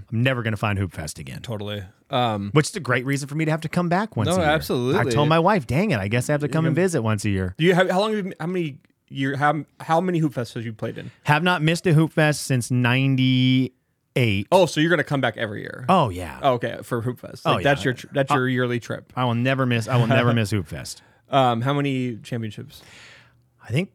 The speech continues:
Speaker 1: we're at six or seven.
Speaker 2: Oh, wow.
Speaker 1: I went through the two thousands. I was not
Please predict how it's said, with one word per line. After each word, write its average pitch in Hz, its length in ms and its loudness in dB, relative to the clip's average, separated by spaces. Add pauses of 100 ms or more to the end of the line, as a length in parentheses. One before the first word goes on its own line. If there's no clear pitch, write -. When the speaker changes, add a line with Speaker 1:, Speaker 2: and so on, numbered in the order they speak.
Speaker 1:
we're 135 100 0
at 120 80 -2
six - 320 -8
or 160 40 -2
seven. 196 480 -4
Speaker 2:
Oh, 208 60 2
wow. 147 220 2
Speaker 1:
I 143 120 4
went 190 140 -2
through 170 140 4
the 139 60 0
two 202 180 -4
thousands. 151 420 0
I 127 120 4
was 107 180 0
not 113 320 2